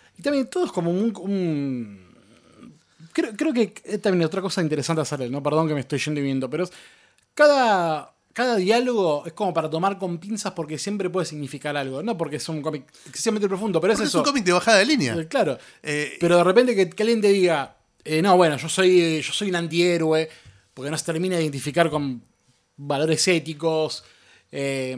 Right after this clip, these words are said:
Speaker 1: o porque, mm, si prefiere seguir siendo alguien que está en los márgenes. Bueno, también de vuelta, ¿no?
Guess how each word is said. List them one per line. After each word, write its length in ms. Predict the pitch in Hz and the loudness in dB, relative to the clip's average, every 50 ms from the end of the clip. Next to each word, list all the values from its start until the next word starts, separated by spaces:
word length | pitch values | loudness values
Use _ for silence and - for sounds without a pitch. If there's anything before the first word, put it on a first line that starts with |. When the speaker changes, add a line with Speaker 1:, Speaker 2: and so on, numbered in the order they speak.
| 127 131 | -8 -8
Speaker 1:
o 100 | 131 127 | -8 -8
porque, 520 | 131 135 131 123 120 135 131 131 131 131 127 | -8 -8 -8 -8 -8 -8 -6 -6 -6 -6 -6
mm, 460 | 131 135 139 143 135 131 123 120 117 110 - - - _ | -6 -6 -6 -6 -6 -6 -8 -8 -10 -12 -14 -18 -16 _
si 240 | - - - 151 156 | -10 -8 -6 -6 -6
prefiere 420 | 131 - 143 - - 185 175 170 151 | -6 -8 -10 -2 0 2 2 2 2
seguir 200 | - 165 160 147 | 0 -2 -2 -2
siendo 400 | 135 - 165 165 165 170 156 151 | -4 -4 -4 -2 -2 0 0 2
alguien 260 | 156 160 165 170 156 - | 0 0 0 -2 -4 -6
que 60 | 135 | -8
está 360 | - - 165 156 127 - _ _ - - - _ _ _ _ _ _ _ | -4 -2 -2 -2 -4 -6 _ _ -20 -20 -20 _ _ _ _ _ _ _
en 140 | 147 139 135 | -12 -10 -10
los 120 | 131 120 | -8 -4
márgenes. 720 | 156 180 175 165 156 131 - 160 156 151 156 160 156 156 - - - - - - _ _ _ | -2 -2 0 0 -2 -2 -4 -4 -4 -2 -2 -4 -4 -6 -10 -18 -20 -20 -20 -20 _ _ _
Bueno, 160 | 165 165 147 | 0 0 0
también 200 | 143 139 147 160 | 0 -2 -2 0
de 80 | 151 151 | 2 2
vuelta, 300 | 160 180 165 151 135 139 | 4 4 2 0 -2 -2
¿no? 320 | 156 180 185 170 - - | -2 -2 -2 -2 -4 -6